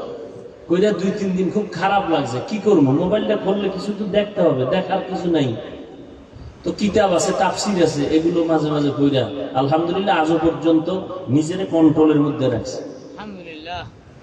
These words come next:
Speaker 1: এ Facebook-ও নাই, YouTube-ও নাই। আর এই যুগে যারা মোবাইলের গুনাহের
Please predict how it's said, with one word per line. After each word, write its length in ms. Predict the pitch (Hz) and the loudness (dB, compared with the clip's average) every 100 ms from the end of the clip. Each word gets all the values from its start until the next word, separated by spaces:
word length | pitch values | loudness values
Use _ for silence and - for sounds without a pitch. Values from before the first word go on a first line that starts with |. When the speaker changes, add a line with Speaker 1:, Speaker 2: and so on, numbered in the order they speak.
| - - | -20 -6
Speaker 1:
এ 100 | 190 | -2
Facebook-ও 600 | 160 175 160 160 160 156 | 4 4 4 4 4 6
নাই, 180 | 175 208 | 4 2
YouTube-ও 580 | 208 165 127 139 123 110 | 6 6 6 6 6 2
নাই। 180 | 104 95 - - - - - - - - - | -2 -4 -6 -8 -8 -12 -12 -16 -16 -18 -4
আর 180 | - - | -2 2
এই 200 | 202 226 | 4 4
যুগে 280 | 196 196 190 | 2 2 2
যারা 220 | 180 180 | 2 2
মোবাইলের 560 | 165 165 185 190 180 143 | 2 2 2 2 0 2
গুনাহের 420 | 151 190 190 | 2 2 2